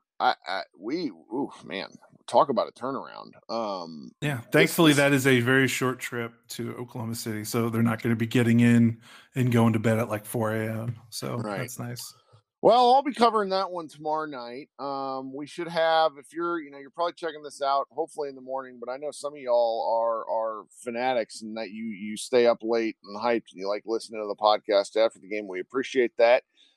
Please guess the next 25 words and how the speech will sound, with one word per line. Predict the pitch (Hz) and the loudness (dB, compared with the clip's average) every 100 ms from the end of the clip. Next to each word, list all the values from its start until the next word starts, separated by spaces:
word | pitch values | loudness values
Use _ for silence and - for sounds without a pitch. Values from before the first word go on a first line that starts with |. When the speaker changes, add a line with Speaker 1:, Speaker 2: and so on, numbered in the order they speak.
| _ - | _ 6
Speaker 1:
Uh, | 143 | 6
we'll | 139 160 196 | 6 4 0
have | 180 175 170 165 160 131 120 143 | 0 2 4 2 0 -6 -14 -10
at | 139 | -10
least, | 139 143 175 208 - - - | -8 -8 -8 -8 -10 -16 -16
we'll | 117 143 | -4 0
have | 143 123 | 0 -2
a, | 160 - | -8 -8
a | 135 | -8
preview | 170 202 202 185 | -4 -4 -4 -6
for | 175 | -8
the | 156 | -8
Thunder | 147 156 160 | -6 -4 -4
game, | 147 160 156 160 156 _ _ _ | -4 -4 -4 -6 -14 _ _ _
and | - 143 | -10 -6
then | 147 | -2
we | 139 | -2
should | 135 196 190 | 0 2 4
have | 170 | 4
at | 143 | 4
least | 123 151 190 - | -2 -2 -4 -6
one. | 135 151 160 160 151 | -4 2 2 2 0
We, | 143 | -2
we, | 131 139 | -2 -2
a | 127 - 113 | -4 -6 -12